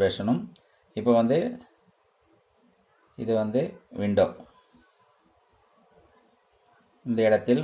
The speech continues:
ஒரு விண்டோ, கிழக்கு திசையில் இந்த இடத்தில் ஒரு விண்டோ, சமையல் அறையில் இந்த இடத்தில், படுக்கை அறையில் இந்த இடத்தில்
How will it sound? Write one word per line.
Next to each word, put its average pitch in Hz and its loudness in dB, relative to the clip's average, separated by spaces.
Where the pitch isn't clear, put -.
ஒரு 95 0
விண்டோ, 92 2
கிழக்கு 143 0
திசையில் 104 -2
இந்த 101 -2
இடத்தில் 131 2
ஒரு 95 4
விண்டோ, 98 4
சமையல் 113 4
அறையில் 113 0
இந்த 107 0
இடத்தில், 104 0
படுக்கை 110 0
அறையில் 107 0
இந்த 104 -4
இடத்தில் 117 -2